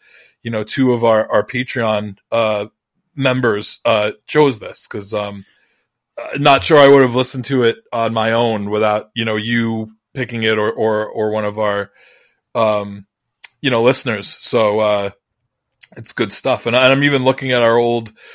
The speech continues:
request list, and, and, and sure enough, this is on it. Um, so somebody had requested it at some point, um, prior. Uh, we kept the list just in case we needed a little inspiration or something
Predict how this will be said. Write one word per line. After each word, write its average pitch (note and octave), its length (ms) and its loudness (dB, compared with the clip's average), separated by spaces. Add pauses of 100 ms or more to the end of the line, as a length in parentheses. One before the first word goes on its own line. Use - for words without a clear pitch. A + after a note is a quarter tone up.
(120)
request B2 540 4
list, A2 300 -2
and, A2+ 180 -6
and, A2 260 -4
and A2 300 -4
sure B2 240 2
enough, A#2 260 0
this A2+ 320 -6
is B2+ 260 0
on A2+ 280 2
it. F2 160 -10 (100)
Um, G2 460 -2
so G#2+ 220 -8
somebody A2 720 -2 (500)
had C3 300 2
requested A2+ 560 -2
it G#2+ 120 0
at G2 120 -6
some A#2+ 260 -2
point, G#2 400 -6 (180)
um, G2+ 640 -6
prior. A2+ 580 2 (560)
Uh, G#2+ 420 -2 (140)
we A#2+ 160 -8
kept B2 300 -2
the A#2+ 100 2
list A2+ 340 -2
just - 220 -8
in A#2 60 -6
case A#2 300 -6
we A2+ 120 -6
needed A2+ 240 -4
a A2 60 -2
little A2 460 -2
inspiration G#2+ 800 -8
or G2 180 -10
something G#2 480 -10